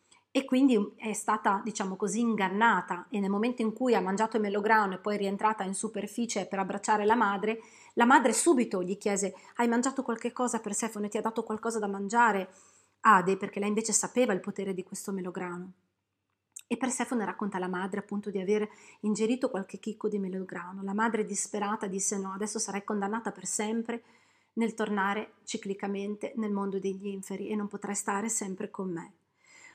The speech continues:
Un'altra versione invece racconta che in realtà Persefone sapesse benissimo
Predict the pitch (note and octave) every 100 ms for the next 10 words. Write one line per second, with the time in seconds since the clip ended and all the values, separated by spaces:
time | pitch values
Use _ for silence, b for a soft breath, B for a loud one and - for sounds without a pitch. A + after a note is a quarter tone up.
0 | B A#3 C4 D#4+ A#3+ G#3 A3+ - C4 C4
1 | D4 A#3 G#3+ A3+ F#3+ - - A3 G3 G3
2 | G#3 - b b b - C4 B3 C4 D#4+
3 | E4 G3 G#3 - A3+ A3+ A#3 G#3+ A#3 A3+
4 | A#3+ - G3+ F#3 B3 A#3 F#3 - - F#3
5 | F3+ F#3